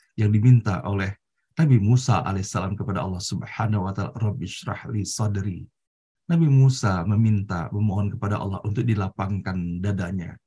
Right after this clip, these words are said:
Dan bagaimana pula Allah telah melapangkan dada Nabi Muhammad sallallahu alaihi wasallam, "Alam nashrah laka sadrak." Dan dengan segala kelapangan dada itulah kita bisa mendapati bahwa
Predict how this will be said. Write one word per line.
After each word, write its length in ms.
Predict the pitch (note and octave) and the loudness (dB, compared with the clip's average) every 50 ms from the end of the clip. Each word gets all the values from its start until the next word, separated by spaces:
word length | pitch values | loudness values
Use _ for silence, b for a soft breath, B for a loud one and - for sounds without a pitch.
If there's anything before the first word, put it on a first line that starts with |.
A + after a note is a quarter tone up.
| _ _ _ _ _ _ _ _ _ _ _ _ - | _ _ _ _ _ _ _ _ _ _ _ _ -4
Dan 160 | - G#2+ G#2+ | 0 2 2
bagaimana 480 | G#2 G2 G#2 G2+ A#2 B2 C#3+ D#3+ E3 D#3+ | 4 4 4 4 6 6 6 4 4 2
pula 160 | F#3 E3 - | 2 0 2
Allah 160 | - C3+ B2+ | 4 4 4
telah 240 | B2+ B2+ A2+ G#2+ G2+ | 4 4 2 2 2
melapangkan 560 | A2 G2 F2+ - - A#2+ B2+ B2+ B2 G2 F#2 F2+ F#2 | 2 0 -2 -2 2 4 4 4 4 2 -2 0 0
dada 240 | G#2 G#2+ G2+ F#2+ F#2 | 0 0 0 0 -2
Nabi 240 | F#2 F#2 G2 G2+ F#2+ | -2 -2 -2 -2 -2
Muhammad 400 | G#2 G2 G2+ G#2 G2+ G2+ F#2 - | -2 -2 0 0 0 -2 -2 -4
sallallahu 640 | - - B2 - - F2+ F#2 F#2+ F#2 F#2+ G2 G#2 | -4 -2 -2 -2 0 -2 -2 -2 -2 -2 -2 -2
alaihi 240 | F#2 F#2+ F#2+ F#2+ F#2+ | -2 -2 -2 -4 -4
wasallam, 480 | F#2 F#2+ - - B2+ C#3 B2+ G2 F2+ - - B B B B B B B | -4 -6 -2 0 0 2 2 0 -2 -6 -10 B B B B B B B
"Alam 320 | C3 C#3 D3+ C3 G#2+ G2 | 2 2 4 4 2 0
nashrah 640 | F#2 F2 E2 - - - A#2+ B2 A#2+ G#2 - - - | 0 -2 -6 -8 -10 -6 0 0 0 0 -2 -10 -8
laka 320 | - G2+ G2 - - F2+ | -6 -6 -6 -6 -6 -8
sadrak." 560 | F2+ - - G#2+ G#2 F#2 F2 F2+ F2+ F2 E2+ - _ b b b b _ _ _ _ _ _ _ _ _ _ _ _ _ | -6 -4 -4 -4 -4 -4 -6 -8 -10 -12 -14 -16 _ b b b b _ _ _ _ _ _ _ _ _ _ _ _ _
Dan 240 | - G2+ G#2+ G#2+ F#2+ | -4 0 0 2 4
dengan 240 | F#2 G#2+ G#2+ G2+ F#2+ | 2 2 2 2 0
segala 320 | G2 - C3+ A#2 G#2+ G2 | 2 2 2 2 4 2
kelapangan 480 | F#2+ - B2+ A#2+ C3 C3 D3 E3 E3 D3 | 0 0 2 2 2 4 4 2 4 4
dada 240 | A2+ G2 F#2+ G#2 - | 2 2 0 -2 -2
itulah 400 | A2 G#2 - - G#2 G2 G2 - | -4 -4 -4 -2 -2 -2 -4 -4
kita 160 | G#2 G2 G#2+ | -4 -4 -4
bisa 240 | F#2 F#2 F2+ - G2+ | -2 -4 -2 -2 -2
mendapati 480 | F#2+ G2+ F#2 F#2+ - E2+ F2+ - G#2 | -2 0 -2 -2 -4 -6 -6 -4 -4
bahwa 240 | F#2+ F#2 F2 F#2+ G#2 | -4 -4 -2 -2 -2